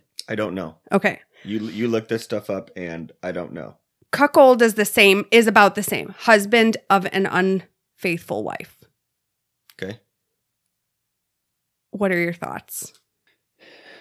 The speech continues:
Speaker 1: Based on our selves, our background, our state of marriage, and also our firm beliefs in the Bible,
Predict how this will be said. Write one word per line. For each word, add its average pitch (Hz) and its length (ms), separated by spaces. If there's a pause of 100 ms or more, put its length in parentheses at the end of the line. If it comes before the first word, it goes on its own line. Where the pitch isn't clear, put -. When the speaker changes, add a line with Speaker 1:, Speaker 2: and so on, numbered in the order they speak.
Speaker 1:
Based 139 320
on 120 260
our 113 480 (500)
selves, 92 580 (100)
our 92 380 (460)
background, 95 720 (120)
our 87 520 (920)
state - 600
of 90 400 (480)
marriage, 101 760 (580)
and 92 280
also 107 580
our 90 280
firm 101 440
beliefs 98 680
in 90 420 (1080)
the 90 180
Bible, 90 520